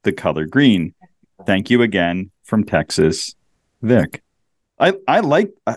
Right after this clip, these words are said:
I feel like these are such good, uh,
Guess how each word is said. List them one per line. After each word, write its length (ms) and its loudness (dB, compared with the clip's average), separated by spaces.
I 120 -4
feel 140 -2
like 160 -4
these 220 -2
are 80 2
such 380 -8
good, 480 2
uh, 420 0